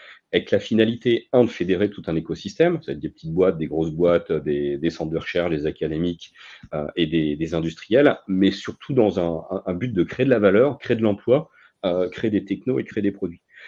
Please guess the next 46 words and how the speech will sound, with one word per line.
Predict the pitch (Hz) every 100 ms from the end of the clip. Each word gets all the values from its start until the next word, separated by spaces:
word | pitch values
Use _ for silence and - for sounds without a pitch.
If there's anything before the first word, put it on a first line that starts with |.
| -
Cypherl | - 98 143 143
en | 110
est |
la | 95 92
première | - 120 135 127
émanation | 113 107 101 -
industrielle, | 98 95 - 117 180 82
donc | 90
société | - 98 101 - -
complètement | - - 135 135 123
privée | - 110 110 117 -
aujourd'hui, | 92 87 85 104 233 - _
qui | - -
travaille | - 87 87
toujours | - 104 107
avec | 85 -
E |
P | 80 92
I, | 95 95 - - - _ _
euh, | 85 80
bien | 82 85
évidemment, | 90 80 87 98 139 165
mais | 98 85
qui | - 90 90 85
vit | 92 117
de | 95
ses, | 90 - 82
on | 80
va | 87
dire, | 87
de, | 85
de | 85
ses | 87 98
propres | - 98 - 95 98
ailes | 110 98 -
et | 87
de | 85 85 87
ses | -
propres | 85 104 - 90
moyens | 90 98 123
depuis, | 113 90 - 104 95
euh, | 82 82 82
juin | 98 98
deux |
mille | 90 82
dix-neuf, | 85 98 139